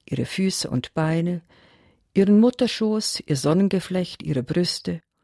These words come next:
ihren Rücken, ihre Arme und Hände, ihr Herz, ihren Verstand, ihre Gefühle,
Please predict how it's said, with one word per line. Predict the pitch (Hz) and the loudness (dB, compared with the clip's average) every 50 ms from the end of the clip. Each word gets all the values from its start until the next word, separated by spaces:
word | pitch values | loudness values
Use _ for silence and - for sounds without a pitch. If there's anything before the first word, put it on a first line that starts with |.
| _ _ _ _ _ _ _ _ _ _ | _ _ _ _ _ _ _ _ _ _
ihren | - 160 147 139 135 | 0 2 2 2 2
Rücken, | 147 165 185 190 - - - 196 190 | 4 2 2 2 0 -4 -4 -4 -2
ihre | - - 127 - - - | -2 -4 -4 -4 -4 -2
Arme | - 151 160 170 175 185 185 185 185 - | 0 2 2 2 2 2 2 0 0 -2
und | 131 123 - - | -2 -4 -2 -2
Hände, | 165 165 170 175 175 175 175 175 - _ _ _ _ _ _ _ _ _ _ _ _ - | 0 2 2 2 0 0 -2 -6 -8 _ _ _ _ _ _ _ _ _ _ _ _ -4
ihr | 143 131 | -4 -4
Herz, | 120 147 175 196 208 - _ - - - - - - _ _ _ | -2 -2 -2 -2 -2 -6 _ -12 -10 -10 -10 -12 -16 _ _ _
ihren | - 143 135 135 131 | -6 -4 -2 -2 -2
Verstand, | - - - - - - 170 170 175 180 185 185 - - _ _ _ | -4 -4 -4 -4 -4 -2 0 0 2 0 0 -2 -4 -10 _ _ _
ihre | - 147 139 | -10 -8 -6
Gefühle, | 143 143 143 - - - 170 170 165 170 175 175 | -6 -6 -6 -6 -6 -4 -4 -4 -4 -4 -4 -6